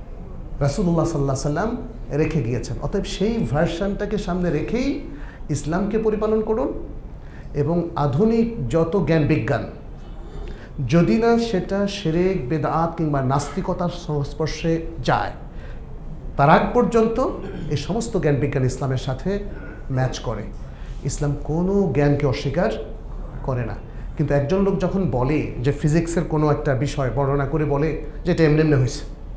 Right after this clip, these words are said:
ওই জায়গাটা আমাদের অবজেকশন। এটা এমনি এমনি হয়নি, বরং এটা স্রষ্টা কে? আল্লাহ। এই যে যা কিছু বিজ্ঞানীরা আবিষ্কার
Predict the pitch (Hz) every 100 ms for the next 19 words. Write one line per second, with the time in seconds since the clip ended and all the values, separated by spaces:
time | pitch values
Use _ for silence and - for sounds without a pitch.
0 | - - - - - - - - - -
1 | - - - - - - - - - 226
2 | 196 170 147 156 151 131 120 120 107 107
3 | - - 110 - - - - - - -
4 | 147 135 147 160 196 143 135 151 202 139
5 | 139 127 127 151 - 180 254 226 - -
6 | - - - - 135 120 113 107 - -
7 | - - 180 220 180 208 196 185 135 160
8 | 160 165 190 165 143 165 175 170 135 160
9 | - 170